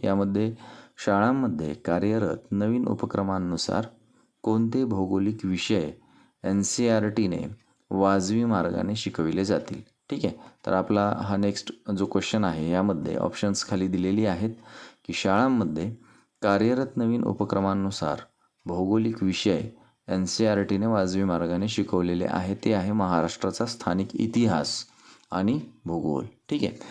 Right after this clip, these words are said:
महाराष्ट्रातील इतिहास आणि भूगोल या विषयाचे स्थानिक संदर्भ पाठ्यक्रमात समाविष्ट केले जातील, असं त्या ठिकाणी सांगितलेलं आहे. विद्यार्थ्यांना भाषिक चिकित्सा किंवा रेमेडियल लँग्वेज सपोर्ट कुठल्या वर्गाला लागू राहील?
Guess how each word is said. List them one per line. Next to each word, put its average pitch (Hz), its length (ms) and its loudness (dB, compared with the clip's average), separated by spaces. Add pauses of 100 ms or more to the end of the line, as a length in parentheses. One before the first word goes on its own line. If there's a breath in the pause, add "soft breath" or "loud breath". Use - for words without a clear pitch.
(280 loud breath)
महाराष्ट्रातील 95 560 0
इतिहास 101 440 2
आणि 104 180 0
भूगोल 98 380 4
या 101 100 4
विषयाचे 98 760 2
स्थानिक 98 420 0
संदर्भ 98 480 2
पाठ्यक्रमात 92 720 0 (540 loud breath)
समाविष्ट 98 480 2 (100)
केले 101 260 4
जातील, 92 460 0
असं - 160 -4
त्या 87 140 -2
ठिकाणी 87 340 -2
सांगितलेलं 90 560 0
आहे. 95 420 -2 (460 loud breath)
विद्यार्थ्यांना 98 760 2
भाषिक 87 520 -2
चिकित्सा 101 640 0
किंवा 101 460 2 (380 loud breath)
रेमेडियल 113 480 4
लँग्वेज 104 640 2
सपोर्ट 98 400 0
कुठल्या 101 420 0
वर्गाला 87 380 2
लागू 80 320 0
राहील? 69 240 -8